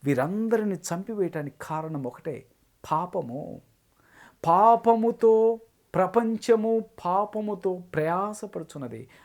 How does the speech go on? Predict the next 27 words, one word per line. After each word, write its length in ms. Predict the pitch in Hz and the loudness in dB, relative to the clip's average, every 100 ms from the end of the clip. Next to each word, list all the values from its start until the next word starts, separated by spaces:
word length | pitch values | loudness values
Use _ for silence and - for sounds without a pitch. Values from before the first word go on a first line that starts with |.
| - | -8
అందుకే 300 | 147 151 160 | -6 -2 -4
ప్రభు 280 | 151 139 147 | -2 -2 -2
అంటుండు, 300 | 131 131 120 | -4 -8 -8
"ప్రయాసపడి 720 | 127 135 160 175 175 170 160 | -4 -2 0 -2 -4 -4 -4
భారం 300 | 135 135 139 | 0 -2 -2
మోసుకొనుచున్న 580 | 131 - 131 123 131 117 - _ _ _ | -6 -8 -12 -10 -10 -12 -16 _ _ _
సమస్త 520 | - 214 254 262 - | 2 4 6 2 0
జనులారా," 540 | 247 208 196 165 135 120 | 0 0 -2 0 -2 -4
నువ్వు 220 | 120 135 | -6 -4
ఏ 160 | 135 180 | -2 -2
కులము, 420 | 185 190 165 156 | -2 -6 -6 -4
ఏ 160 | 151 | -4
జాతి, 380 | 151 165 175 180 | -2 -2 -4 -6
ఏ 160 | 165 170 | -4 -2
మతము 380 | 165 175 214 214 | -4 -6 -6 -4
లేదు 260 | 185 165 | -4 -4
నాయనా. 400 | 151 147 147 127 - _ _ _ _ _ _ _ _ | -6 -4 -6 -10 -16 _ _ _ _ _ _ _ _
అయ్యా, 180 | 165 202 | 2 4
నువ్వు 200 | 202 202 | 4 2
అనుకుంటున్నావేమో 640 | 202 220 226 226 233 226 214 | 0 -2 -2 0 0 0 -2
నేనేదో 320 | 214 226 226 | -2 -2 0
పెద్ద 380 | 220 208 196 233 | 0 -2 2 4
రెడ్డినని. 560 | 208 185 226 220 143 | 4 2 0 0 -2
నువ్వు 200 | 139 180 | -2 0
రెడ్డివైనా, 800 | 147 147 135 160 160 147 147 165 | 0 -2 -2 2 2 0 -2 -4
నాయుడివైనా, 840 | 165 147 147 160 147 139 139 143 170 | -2 -2 0 -2 -4 -6 -6 -6 -6
బ్రాహ్మణుడివైనా, 1000 | 143 147 147 160 151 143 139 131 147 | -2 -2 -2 -2 -2 -2 -2 -4 -6